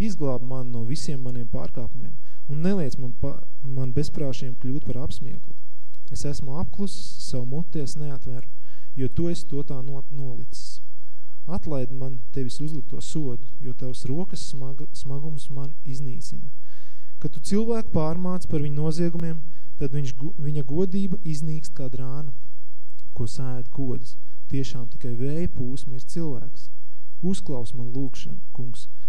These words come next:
sadzirdi manu saukšanu, neciet klusu, kad lej asaras, jo es esmu tavā priekšā tikai svešinieks un piedzīvotājs kā visi mani tēvi.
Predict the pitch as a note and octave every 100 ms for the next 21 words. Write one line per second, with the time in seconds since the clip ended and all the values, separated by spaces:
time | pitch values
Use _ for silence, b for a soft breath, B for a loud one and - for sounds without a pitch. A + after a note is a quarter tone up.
0 | b - F3 E3 D#3+ C3+ C3+ C3 B2 -
1 | D3 C3+ B2+ - - - - C#3 D3 -
2 | C3 - B2+ C#3+ - - B B B B
3 | C3+ C3 C3+ B2+ C3 - - C3 - -
4 | C3+ C3 A#2+ C#3+ D#3 D3+ C#3+ C3 A#2+ C3+
5 | C#3 - B2 - C#3 B2 - B2+ C#3+ -
6 | C3+ - - - B B B C3 - E3
7 | C#3+ B2+ A#2+ A#2+ A#2+ A#2 A#2+ A#2+ D#3+ -
8 | E3 C#3 C3+ - C3 C3 C#3